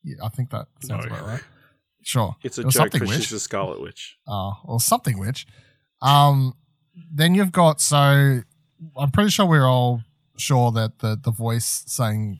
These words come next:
Speaker 1: "Who's doing this, you wonder," is Randall Park. I feel like that's a lock. I think
Speaker 2: I
Speaker 1: he was,
Speaker 2: couldn't
Speaker 1: like,
Speaker 2: figure out
Speaker 1: long,
Speaker 2: how it was, so.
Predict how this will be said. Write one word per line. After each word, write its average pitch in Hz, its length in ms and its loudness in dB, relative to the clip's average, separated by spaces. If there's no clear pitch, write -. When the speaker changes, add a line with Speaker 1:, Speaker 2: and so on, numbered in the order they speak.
Speaker 1:
"Who's 120 180 2
doing 113 200 -2
this, 110 180 -4
you 113 60 -6
wonder," 104 360 -4
is 101 220 -6
Randall 104 300 -4
Park. 101 500 -6
I - 40 -20
feel 143 140 -2
like 117 160 -4
that's - 540 -8
a 147 80 0
lock. 143 480 -2
I 127 60 -4
think 139 180 0
Speaker 2:
I 127 60 2
Speaker 1:
he 151 60 4
was, 143 100 4
Speaker 2:
couldn't 127 40 2
Speaker 1:
like, 127 120 0
Speaker 2:
figure 123 160 0
out 127 80 0
Speaker 1:
long, 127 80 0
Speaker 2:
how 76 140 -8
it - 40 -18
was, - 140 -20
so. - 160 -20